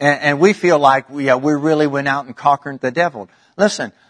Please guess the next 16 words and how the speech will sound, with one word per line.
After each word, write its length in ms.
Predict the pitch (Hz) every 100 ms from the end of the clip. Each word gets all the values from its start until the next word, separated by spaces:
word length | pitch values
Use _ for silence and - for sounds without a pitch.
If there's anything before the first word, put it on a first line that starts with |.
| _ _
we 400 | 120 147 226 233
can't 460 | - 180 190 180
conquer 480 | - - 165 202 180
the 160 | 147 131
devil 360 | 135 123 120
without 440 | 110 110 107 107 -
Christ. 540 | - 98 78 - -
You 200 | 123 180
can't 360 | 214 202 180 -
conquer 420 | - 185 208 175
sin 340 | 147 156 135
without 380 | 120 120 117 107
Christ. 380 | - 113 107 - -
I 220 | 175 226
can't 320 | - 175 127
conquer 460 | - 127 120 113